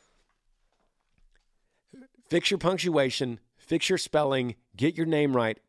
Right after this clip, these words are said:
Dump the girl. Get a hobby. Hang out with your buddies. And let's go fishing sometime. That's my advice.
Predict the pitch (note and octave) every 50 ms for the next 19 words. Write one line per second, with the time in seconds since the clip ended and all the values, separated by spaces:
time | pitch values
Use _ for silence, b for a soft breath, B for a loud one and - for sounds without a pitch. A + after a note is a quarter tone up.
0 | _ - C#3 C#3+ D3 - D#3 B2 A#2+ B2 A#2+ A#2+ A#2+ A#2+ - - C3 C#3 C3+ A2+
1 | B2 B2+ A#2+ A2+ A#2+ A#2+ A2+ G2+ - - - C3+ C#3 D3 D3 C#3+ - B2 A#2 F#2+
2 | A#2+ A#2 G#2+ G#2 G#2 G2 - - - b b b b b b b b A#2 A2 G#2+
3 | G#2 G#2 A2 - B2 A#2+ - - C#3 - - C3+ A#2+ - - G2 - - F#2+ E2+
4 | - E2 F#2 D3+ - _ _ _ _ _ _ _ _ _ - - _ _ _ _
5 | _ _ _ _ _ _ - - - _ _ _ _ _ _ _ _ - G2+ -
6 | - G2 F2+ E2+ E2 D#2 D2+ - -